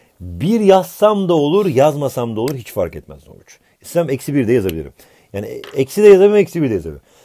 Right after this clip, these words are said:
<coughs> Mesela O H hidroksit iyonu, buna da eksi bir yazabilirim. Bak, bu nitrat, bu hidroksit. Bunlar o kadar çok çıkıyor ki sınavlarda.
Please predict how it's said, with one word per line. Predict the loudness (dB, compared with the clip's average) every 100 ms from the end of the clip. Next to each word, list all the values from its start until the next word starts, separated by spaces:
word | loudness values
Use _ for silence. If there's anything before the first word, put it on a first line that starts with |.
| _ _
<coughs> | _ -2 2 2
Mesela | 2 2 4 2 2
O | 0 2
H | 0 -2 -12 _ _ -8
hidroksit | -2 0 -2 -4 -8
iyonu, | -6 -6 -4 -8 -14 _ _ -8
buna | -4 4
da | 4 4 _ _
eksi | -8 -8 -6
bir | -4 0
yazabilirim. | 0 -2 -4 -8 -10 _ _ _ _
Bak, | -6 -6 _
bu | -14 -6 -2 -2 -4 _ _ _ _
nitrat, | -12 -8 -6 -6 -8 -10 -6 0 0 0 -8 -20 -20 _ _ _ -12
bu | -6 -2 0 0 -4 _ _ _ _ -8
hidroksit. | -6 -4 -4 -6 -10 -16
Bunlar | -12 -8 -6 -6
o | -8
kadar | -10 -8 -10
çok | -12 -20
çıkıyor | -18 -10 -10
ki | -10
sınavlarda. | -12 -10 -8 -8 -8 -10